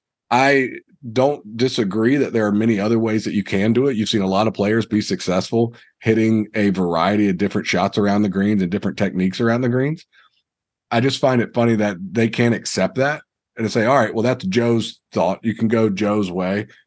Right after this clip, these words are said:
Well, I teach it this way." And we see this guy, this guy, and this guy be successful on tour using that philosophy and that technique. So it, to me, I just think it's funny that guys can't accept that. And I, I agree that Joe puts it out there. He's pretty,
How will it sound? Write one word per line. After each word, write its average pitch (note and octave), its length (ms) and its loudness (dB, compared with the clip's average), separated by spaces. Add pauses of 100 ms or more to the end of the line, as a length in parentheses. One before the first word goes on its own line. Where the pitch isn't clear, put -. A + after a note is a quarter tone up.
(160)
Well, G2+ 100 0
I B2 80 4
teach A#2+ 260 0
it F#2 100 -2
this B2+ 200 0
way." E2 260 -2
And D#2+ 180 -8 (100)
we G#2+ 160 -2
see G#2+ 320 0 (640)
this A2+ 360 -2
guy, A#2+ 260 2
this A2 180 -2
guy, A#2+ 160 0
and B2 80 2
this D3+ 140 -2
guy F#2+ 220 0
be G2 120 0
successful G2 520 -2
on F#2+ 140 0
tour G2+ 220 0
using G#2+ 360 0
that B2 260 0 (340)
philosophy F2+ 560 -2
and F#2 120 0
that A#2 160 -2
technique. D#2+ 640 -6 (580)
So G#2+ 360 0
it, A#2+ 280 0
to C#3+ 80 -2
me, D#3 120 4
I C3+ 40 0
just B2 180 -2
think A#2+ 140 2
it's - 100 -4
funny A2+ 220 2
that G2 140 -4
guys G#2+ 340 -2
can't G#2+ 240 -2
accept G2 360 -6
that. F#2+ 220 -2
And A2+ 100 -2
I, A#2+ 200 2
I A2+ 140 0
agree A#2+ 320 2
that A2 140 -4
Joe A2+ 200 2
puts A2 240 -2
it G#2 80 0
out G#2 220 -2
there. G2+ 200 0
He's G2 140 0
pretty, G#2 360 0